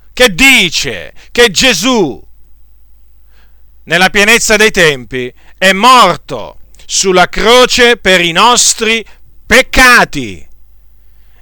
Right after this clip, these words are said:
e il terzo giorno è risuscitato dai morti. Vedi?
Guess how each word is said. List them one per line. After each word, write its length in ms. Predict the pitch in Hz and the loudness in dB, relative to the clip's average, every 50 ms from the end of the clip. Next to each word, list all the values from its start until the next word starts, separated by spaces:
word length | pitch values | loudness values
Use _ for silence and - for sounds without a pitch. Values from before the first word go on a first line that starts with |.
| - | -6
e 140 | - 175 185 | -2 0 0
il 120 | 190 180 | 0 2
terzo 300 | - - 247 226 - 269 | 2 2 2 2 2 0
giorno 320 | 254 165 220 240 202 175 175 | 0 2 2 2 2 2 2
è 20 | |
risuscitato 640 | 170 180 180 147 202 - - 226 170 208 185 196 202 | 0 0 0 -2 -2 -4 -4 -2 -2 -2 -2 0 0
dai 140 | 196 208 214 | 0 0 2
morti. 600 | 220 202 165 120 101 - - - - 69 - - - - - - - - - - - - - - - - - - - - - - - - - - - - - | 2 0 0 0 -4 -8 -14 -18 -20 -20 -20 -20 -20 -20 -20 -20 -20 -20 -20 -20 -20 -20 -20 -20 -20 -20 -20 -20 -20 -20 -20 -20 -20 -20 -20 -20 -20 -14 -4
Vedi? 500 | 127 170 220 240 233 233 247 254 233 | 0 2 2 2 2 0 -2 -4 -4